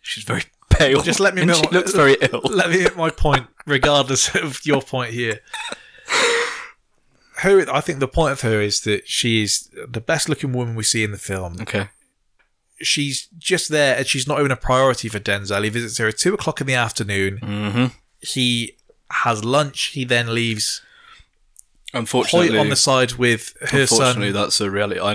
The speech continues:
Speaker 1: I,
Speaker 2: And
Speaker 1: I know girls that do that.
Speaker 2: And
Speaker 1: Yeah,
Speaker 2: he goes
Speaker 1: I
Speaker 2: through
Speaker 1: know.
Speaker 2: her on his, on his lunch. And so
Speaker 1: Yep,
Speaker 2: this is
Speaker 1: they're
Speaker 2: the
Speaker 1: out
Speaker 2: whole
Speaker 1: there.
Speaker 2: thing that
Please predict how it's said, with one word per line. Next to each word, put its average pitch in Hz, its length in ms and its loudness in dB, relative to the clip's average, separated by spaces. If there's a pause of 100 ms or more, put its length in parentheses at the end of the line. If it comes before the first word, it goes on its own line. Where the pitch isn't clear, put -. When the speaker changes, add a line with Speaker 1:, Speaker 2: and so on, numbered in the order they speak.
(160)
Speaker 1:
I, 143 220 2
Speaker 2:
And 135 160 -2
Speaker 1:
I 104 100 2
know 104 100 0
girls 98 300 -2
that - 120 -4
do 98 140 -4
that. 95 200 -6 (200)
Speaker 2:
And 135 400 -4 (220)
Speaker 1:
Yeah, 202 180 0
Speaker 2:
he 190 60 -2
goes 123 220 0
Speaker 1:
I 104 40 0
Speaker 2:
through 143 120 4
Speaker 1:
know. 135 100 4
Speaker 2:
her 131 60 4
on 131 80 0
his, 131 240 -2
on 135 120 -4
his 123 100 -4
lunch. 139 420 -4
And 131 180 -2
so 135 380 4
Speaker 1:
Yep, 117 280 0
Speaker 2:
this 180 240 2
is 147 80 -4
Speaker 1:
they're 110 100 2
Speaker 2:
the 123 60 6
Speaker 1:
out 127 40 4
Speaker 2:
whole 131 100 4
Speaker 1:
there. 123 100 4
Speaker 2:
thing 120 180 -2
that 113 120 -6